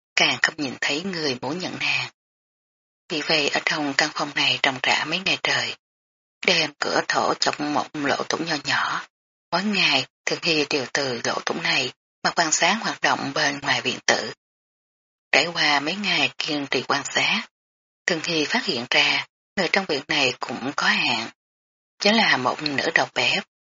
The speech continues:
hai tỷ nữ, còn có bốn năm thủ vệ. Còn lại không thấy ai khác.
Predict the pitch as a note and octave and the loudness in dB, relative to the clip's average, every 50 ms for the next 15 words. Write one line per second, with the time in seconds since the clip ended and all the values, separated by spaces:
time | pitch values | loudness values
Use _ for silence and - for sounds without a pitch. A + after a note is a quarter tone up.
0 | _ _ - F3 D#3+ D#3 C3+ - - C#3 B2+ B2+ G#2+ - G#2+ B2+ - F#3 _ _ | _ _ 0 2 2 2 2 2 2 0 0 0 -2 -2 0 0 -2 -4 _ _
1 | _ _ _ _ - F3 D3 - - C3+ B2+ B2+ D3+ F3+ - _ _ _ - E3+ | _ _ _ _ 0 0 0 0 0 2 4 4 4 2 0 _ _ _ 2 2
2 | C#3+ C3+ D#3+ F3+ - E3 C#3+ - - A#2+ A#2 - - - C3+ - - - - _ | 2 2 2 0 0 -2 -2 -2 -4 -4 -2 0 0 2 2 0 -2 -4 -8 _
3 | _ _ _ _ _ _ _ _ _ _ _ _ - F3 E3 D#3 C#3+ B2+ A#2+ A#2+ | _ _ _ _ _ _ _ _ _ _ _ _ 0 0 2 4 4 4 4 2
4 | - - D#3 C#3+ B2+ A#2+ - - D#3+ E3+ - - - - - - C3+ C3+ D3 E3+ | 2 0 0 0 -2 -2 -2 0 0 2 2 2 2 2 2 0 2 2 2 0
5 | G3+ - | -2 -4